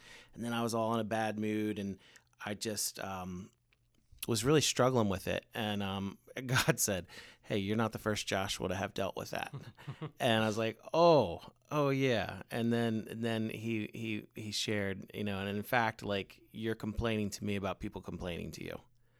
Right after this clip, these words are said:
Speaker 1: And it was just like a reset. It was like a, "Oh yeah, I've got work to do. I, this is not the work that I'm called to do." It's something that's trying to pull me off,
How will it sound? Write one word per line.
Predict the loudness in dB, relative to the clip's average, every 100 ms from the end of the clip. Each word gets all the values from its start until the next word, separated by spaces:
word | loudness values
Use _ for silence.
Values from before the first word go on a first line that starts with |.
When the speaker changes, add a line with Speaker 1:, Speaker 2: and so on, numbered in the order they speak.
| _ _ -20 -14 0
Speaker 1:
And | 4
it | 4
was | 2
just | 0 0
like | 0
a |
reset. | 0 2 2 2 0 -6
It | -6
was | -4
like | -6 -6 -6
a, | -8 -8 _ _ _ _ _ -6
"Oh | -2 0
yeah, | 0 -2 -4 -6 -6
I've | -4
got | -2 -2 -2 -4
work | -6 -6
to | -8
do. | -6 -8 -8 -6
I, | -6 -6 -6
this | -4 -2
is | -4
not | -2 -2 -4 -8 -6
the | -2
work | 0 -2 -2 -4
that | -4
I'm | -4
called | -2 -2 -2
to | -4
do." | -4 -4 -4 -8 -12 -20 -14 -6
It's | 2
something | 2 2
that's | 0 2
trying | 2 2
to |
pull | 4 4 4
me | 4 2
off, | 0 -4 -10